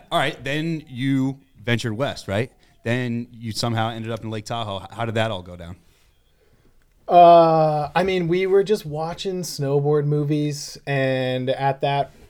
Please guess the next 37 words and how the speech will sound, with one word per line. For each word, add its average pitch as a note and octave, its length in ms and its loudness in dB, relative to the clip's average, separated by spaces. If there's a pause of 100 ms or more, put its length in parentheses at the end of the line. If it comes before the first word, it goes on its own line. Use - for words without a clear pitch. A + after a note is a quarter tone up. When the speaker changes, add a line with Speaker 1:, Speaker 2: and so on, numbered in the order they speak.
Speaker 2:
point C#3 340 -6
in C#3+ 140 -6
time, C3+ 920 -6
it C#3 120 -2
was, B2+ 320 -6
it C3+ 120 -8
was B2 220 -8
Mac A#2+ 400 -10
Dog B2 480 -6
and B2+ 240 -12
Standard A#2+ 880 -6
and A#2 640 -14
Robot C#3 480 -2
Food. A2+ 380 -14 (100)
That, B2+ 380 -10
those C3 220 -6
were, B2+ 100 -8
like, A#2+ 180 -6
our A#2+ 100 -4
three C3 200 -10
big A#2+ 200 -6
influences, C3 680 -6 (600)
and C#3+ 440 -2 (380)
it, - 160 -20 (460)
it D#3+ 160 -8
must D3 220 -4
have E3 100 -6
been E3+ 100 -2
a E3 60 -4
couple D3+ 260 -6
good D3 180 -2
winters D3 320 -2
in D3 80 -4
Tahoe C#3+ 380 -4
'cause B2 160 -10
there C3 100 -6
was A#2+ 120 -12